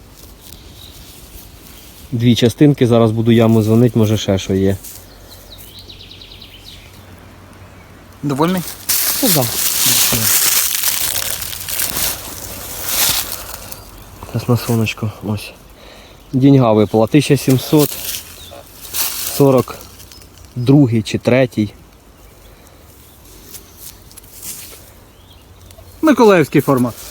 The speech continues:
Speaker 1: Да. Візуально, да?
Speaker 2: Да.
Speaker 1: Ось такий ножик. Грібники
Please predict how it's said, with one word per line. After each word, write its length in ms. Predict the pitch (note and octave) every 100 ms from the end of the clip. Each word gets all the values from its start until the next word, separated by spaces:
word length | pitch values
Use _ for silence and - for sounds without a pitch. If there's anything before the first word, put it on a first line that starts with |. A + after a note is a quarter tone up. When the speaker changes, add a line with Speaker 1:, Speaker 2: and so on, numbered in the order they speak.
| - - E4
Speaker 1:
Да. 240 | B3 C3+ G2+ - - - - - - - - - - - - - - - -
Візуально, 520 | A#2+ C3+ D#3 F#3+ D3+ A2+
да? 180 | C#3 D3+ - - A#2
Speaker 2:
Да. 80 | A#2+ - - - - - - - - - - -
Speaker 1:
Ось 180 | D3
такий 440 | - C#3+ - D#3 C#3 - - - - - - - - -
ножик. 360 | C3+ A#2 A2 - - - - - - - - - - - - - - - -
Грібники 680 | C#3 E3+ E3+ G3+ B3+ A3